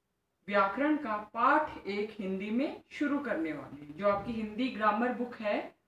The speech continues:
उसका हम लेसन वन जो है स्टार्ट करने वाले हैं। आपकी हिंदी की बुक ग्रामर की ये है, इसका क्या नेम है? भाषा गरिमा हिंदी व्याकरण। ओके,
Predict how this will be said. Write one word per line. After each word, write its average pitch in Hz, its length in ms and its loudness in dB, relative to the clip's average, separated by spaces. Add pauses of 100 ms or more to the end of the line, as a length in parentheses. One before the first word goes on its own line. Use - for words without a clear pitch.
(160)
उसका 254 300 -4
हम 247 280 4
लेसन 233 420 2
वन 247 260 4
जो 254 120 2
है 226 400 -2 (220)
स्टार्ट 240 360 2
करने 170 240 0
वाले 147 240 -8
हैं। 143 80 -18 (300)
आपकी 214 300 0
हिंदी 233 360 2
की 262 160 0
बुक 226 280 -4 (140)
ग्रामर 214 340 4
की 254 160 -2
ये 233 200 2
है, 175 260 -4 (760)
इसका - 200 -2
क्या 254 220 6
नेम 262 300 6
है? 277 380 2 (140)
भाषा 202 760 2 (120)
गरिमा 214 800 0 (460)
हिंदी 214 680 0 (200)
व्याकरण। - 1160 -6
ओके, 330 520 -6